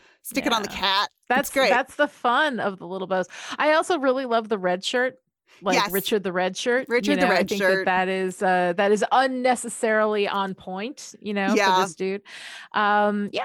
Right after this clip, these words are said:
Speaker 2: it's, it's kind of like a fun, a fun episode for, for clothing. All right, so Noelle, what's your favorite part?
Speaker 1: Oh gosh, I think off the top of my head, it's, uh, Tara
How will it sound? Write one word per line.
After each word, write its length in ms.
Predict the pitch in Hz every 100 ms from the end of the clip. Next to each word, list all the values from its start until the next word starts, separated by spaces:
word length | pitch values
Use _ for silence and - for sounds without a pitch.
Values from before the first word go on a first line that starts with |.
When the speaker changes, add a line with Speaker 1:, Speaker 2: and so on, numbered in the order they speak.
| 523
Speaker 2:
it's, 240 | - 254
it's 220 | 262 262 -
kind 180 | 285
of 80 | 277
like 200 | 269 262
a 120 | 247
fun, 540 | 226 - 247 233 233 226
a 80 | 220
fun 380 | - 285 277 -
episode 680 | 254 262 254 262 233 226 214
for, 560 | - 220 214 214 214 -
for 140 | 220
clothing. 500 | - 226 233 196 156 - - -
All 120 | 302
right, 240 | 302 302
so 80 | 339
Noelle, 320 | 302 294 320
what's 140 | 320 302
your 80 |
favorite 280 | 311 285 269
part? 300 | 277 392 - _ _ _ _ _ _ _
Speaker 1:
Oh 180 | 311 254
gosh, 680 | 185 302 311 294 196 - - -
I 180 | 240 254 - _ _ _
think 420 | 294 294 320 - - _ _ _ -
off 200 | 254 -
the 80 | 277
top 280 | 277 247 254
of 80 |
my 160 | 220 190
head, 540 | 185 202 202 208 208 -
it's, 320 | 220 214 - - - - - _ -
uh, 380 | 190 208 185 170
Tara 500 | 196 262 240 226 247